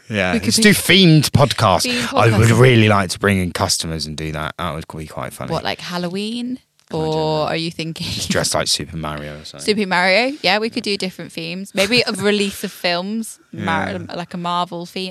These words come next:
Speaker 2: theme. They seem to like Marvel.
Speaker 1: Why don't you ask me these silly questions like you do the staff when they say, when you say, "What is it? If you were to be a superhero, what would you be?"
Speaker 2: What
Speaker 1: And what's the
Speaker 2: superhero?
Speaker 1: other ones
Speaker 2: <laughs>
Speaker 1: you
Speaker 2: You
Speaker 1: do?
Speaker 2: wanna be,
Speaker 1: And I, and
Speaker 2: 'cause
Speaker 1: I
Speaker 2: I never
Speaker 1: hear
Speaker 2: think
Speaker 1: it.
Speaker 2: that you'd actually <laughs> wanna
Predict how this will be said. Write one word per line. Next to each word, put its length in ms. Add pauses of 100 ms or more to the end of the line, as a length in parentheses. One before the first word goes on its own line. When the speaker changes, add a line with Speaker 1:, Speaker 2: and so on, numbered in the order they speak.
Speaker 2:
theme. 340
They 140
seem 160
to 120
like 140
Marvel. 160
Speaker 1:
Why 100
don't 200
you 160
ask 280
me 120
these 200
silly 280
questions 480
like 160
you 60
do 120
the 100
staff 440
when 100
they 140
say, 260
when 160
you 100
say, 380 (380)
"What 180
is 120
it? 180
If 160
you 80
were 60
to 100
be 120
a 60
superhero, 720
what 140
would 160
you 100
be?" 300 (1000)
Speaker 2:
What 120
Speaker 1:
And 140
what's 200
the 80
Speaker 2:
superhero? 60
Speaker 1:
other 140
ones 560 (200)
Speaker 2:
<laughs> 180
Speaker 1:
you 80
Speaker 2:
You 60
Speaker 1:
do? 120
Speaker 2:
wanna 180
be, 140
Speaker 1:
And 260
I, 220
and 100
Speaker 2:
'cause 80
Speaker 1:
I 60
Speaker 2:
I 60
never 180
Speaker 1:
hear 100
Speaker 2:
think 120
Speaker 1:
it. 120
Speaker 2:
that 80
you'd 140
actually 420
<laughs> 40
wanna 180